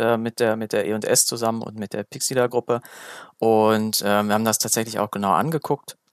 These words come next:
und festgestellt, die Bekanntheit ist massiv gestiegen und damit einhergeht, das kann, glaub ich, bei Telematik nicht so sehr überraschen,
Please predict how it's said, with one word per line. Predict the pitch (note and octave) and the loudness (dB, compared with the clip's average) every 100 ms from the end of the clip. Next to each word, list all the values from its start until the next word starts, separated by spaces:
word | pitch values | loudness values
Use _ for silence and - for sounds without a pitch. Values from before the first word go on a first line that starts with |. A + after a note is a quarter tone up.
| _ - - - | _ -20 -16 -10
und | - | -2
festgestellt, | B2 - A#2+ - A2 | 0 2 0 0 -2
die | A2 | 0
Bekanntheit | A2+ - B2 E3 D3 C3 | 0 2 2 2 2 2
ist | - A2 - | 2 0 0
massiv | A2+ G#2+ A2+ - G3 - | -2 0 2 2 0 0
gestiegen | G3 - G3 G#3 A#3 A3 - | 0 0 0 0 -2 -6 0
und | B2 B2+ B2+ B2 B2 - - | 4 6 4 0 -4 -4 0
damit | B2 C3 | 0 2
einhergeht, | - A#2 A#2+ B2+ C3+ C3+ C#3+ | 0 0 2 2 4 2 4
das | A2+ | 2
kann, | - B2+ | 2 2
glaub | A#2+ A#2 | 2 2
ich, | |
bei | A#2+ | 0
Telematik | A2 A#2+ G#2+ A2 B2 A#2 | 0 0 4 2 2 -2
nicht | A#2+ | -2
so | B2 | -2
sehr | A2+ A2+ | 0 0
überraschen, | G#2+ G2+ A#2+ - | 2 2 2 2